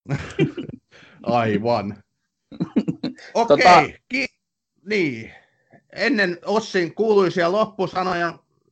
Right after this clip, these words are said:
Speaker 1: mä haluan kiittää kaikkia kuuntelijoita siitä, että olitte tässä jaksossa mukana. Kahden viikon päästä, nyt me aiotaan pitää aikataulusta kiinni, on taas uusi sarja käsittelyssä.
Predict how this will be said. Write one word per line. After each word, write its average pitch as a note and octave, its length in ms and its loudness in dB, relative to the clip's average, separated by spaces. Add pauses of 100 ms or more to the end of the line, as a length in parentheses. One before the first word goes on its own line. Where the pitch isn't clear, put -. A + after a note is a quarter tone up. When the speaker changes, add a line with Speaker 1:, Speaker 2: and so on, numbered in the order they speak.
Speaker 1:
mä F3 120 -4
haluan F3 380 -6
kiittää F#3 460 -4
kaikkia E3 480 -8
kuuntelijoita E3+ 720 -4
siitä, E3+ 400 -4
että D3 320 -6
olitte D3+ 420 -6 (300)
tässä D3+ 280 -4
jaksossa D3 560 -6
mukana. D#3 680 -2
Kahden E3 320 -2
viikon C#3 340 -6
päästä, D3 520 -2 (240)
nyt C#3 240 -8
me C#3 80 -2
aiotaan B2 420 -4
pitää B2 280 -4
aikataulusta G#2+ 720 -6
kiinni, D3 400 -2
on B2 200 -8
taas B2+ 280 -2
uusi B2 260 -6
sarja A2 460 -2 (520)
käsittelyssä. G#2 960 -6